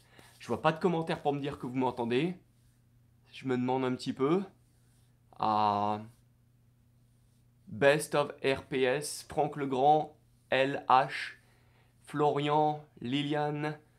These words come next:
Impec le son, super, génial. C'est un nouveau micro, c'est la première fois que je l'essaye. J'essaie d'avoir moins d'écho en réalité quand vous m'entendez, parce qu'ici, c'est vraiment, ça fait vraiment caisson, ça fait beaucoup de, euh, de réverbération, de vibration et donc de l'écho.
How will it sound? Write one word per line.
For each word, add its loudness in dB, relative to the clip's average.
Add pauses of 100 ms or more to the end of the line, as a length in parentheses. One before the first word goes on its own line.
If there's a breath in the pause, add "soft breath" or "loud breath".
(720)
Impec 6
le 6
son, 0
super, 6 (100)
génial. 6
C'est -2
un 6
nouveau 2
micro, 2 (100)
c'est -6
la 0
première 2
fois 2
que -4
je -4
l'essaye. 0 (200 loud breath)
J'essaie 4
d'avoir 8
moins 10
d'écho 8
en 8
réalité 2
quand 2
vous -2
m'entendez, 4
parce -2
qu'ici, -4 (260 loud breath)
c'est 0
vraiment, 6
ça 2
fait -6
vraiment 6
caisson, 2
ça 2
fait 6
beaucoup 2
de, 4 (300 loud breath)
euh, 2
de -2
réverbération, 2
de -4
vibration -2
et 2
donc 2
de 0
l'écho. 0